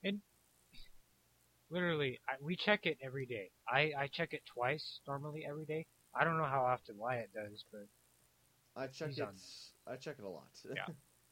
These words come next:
Speaker 1: So, just, just to make sure that no one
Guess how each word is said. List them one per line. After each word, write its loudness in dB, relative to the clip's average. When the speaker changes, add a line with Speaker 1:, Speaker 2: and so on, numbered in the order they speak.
Speaker 1:
So, -2
just, -2
just -8
to 0
make -8
sure -6
that -6
no -8
one -6